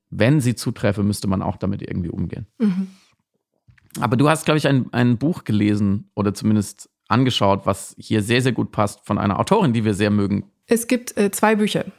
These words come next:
Speaker 2: die ich
Speaker 1: Mhm.
Speaker 2: empfehlen wollte im Zuge der Überlegungen. Und ich glaube, das eine liest sich wie eine Fortsetzung des anderen. Es ist das erste Buch, wir hatten es schon in den, äh, in der Premium-Ausgabe besprochen, aber man kann es nicht oft genug empfehlen, Die Philosophie der Migration von Donatella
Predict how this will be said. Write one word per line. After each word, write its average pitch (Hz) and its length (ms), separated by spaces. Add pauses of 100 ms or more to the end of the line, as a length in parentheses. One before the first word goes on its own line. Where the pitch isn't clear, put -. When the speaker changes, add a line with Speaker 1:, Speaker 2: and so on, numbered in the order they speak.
Speaker 2:
die 185 160
ich - 240
Speaker 1:
Mhm. - 80
Speaker 2:
empfehlen 196 480
wollte 170 300
im 170 480
Zuge 175 400
der - 160
Überlegungen. 190 560
Und 185 100
ich 180 140
glaube, 190 180
das 185 160
eine 202 240
liest 190 300
sich 185 180
wie 180 60
eine 175 160
Fortsetzung 170 600
des 160 140
anderen. 160 520 (220)
Es 190 160
ist 214 200
das 208 80
erste 220 340
Buch, 233 400
wir 190 160
hatten 214 160
es 196 160
schon 185 480
in 175 140
den, 175 280
äh, 170 280
in 175 80
der 165 160
Premium-Ausgabe 170 960 (380)
besprochen, - 560
aber 165 380 (120)
man 170 140
kann 180 160
es 175 100
nicht 185 160
oft 180 140
genug 180 320
empfehlen, 175 540
Die 175 100
Philosophie 180 560
der 175 140
Migration 175 720
von 170 260
Donatella 165 600